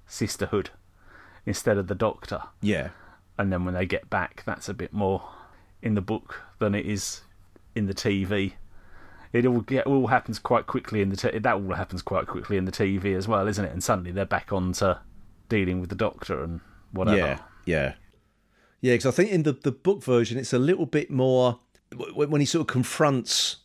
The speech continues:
Speaker 2: Solon after he, after he offered him up to the Sisterhood, what Kondo does in the book is a little bit more violent, isn't it, than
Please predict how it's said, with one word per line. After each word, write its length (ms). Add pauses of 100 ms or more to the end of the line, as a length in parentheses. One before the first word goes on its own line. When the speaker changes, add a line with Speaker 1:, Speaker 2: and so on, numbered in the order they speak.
(400)
Speaker 2:
Solon 500
after 240
he, 120
after 260
he 60
offered 200
him 120
up 120
to 100
the 40
Sisterhood, 480
what 200
Kondo 380
does 280
in 60
the 60
book 240
is 80
a 40
little 200
bit 160
more 180
violent, 460
isn't 220
it, 180
than 380